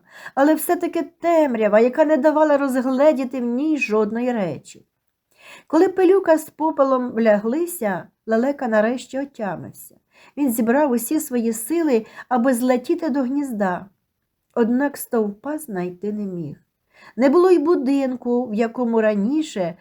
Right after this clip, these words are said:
жив його щедрий господар, куди він привів свою дружину-красуню, де народився їхній син. Під купами цегли, глини та золи зникли і нарцизи,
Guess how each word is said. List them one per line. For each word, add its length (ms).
жив 320
його 260
щедрий 560
господар, 800
куди 260
він 160
привів 380
свою 260
дружину-красуню, 1300
де 180
народився 680
їхній 600
син. 540
Під 140
купами 520
цегли, 680
глини 800
та 180
золи 640
зникли 460
і 160
нарцизи, 840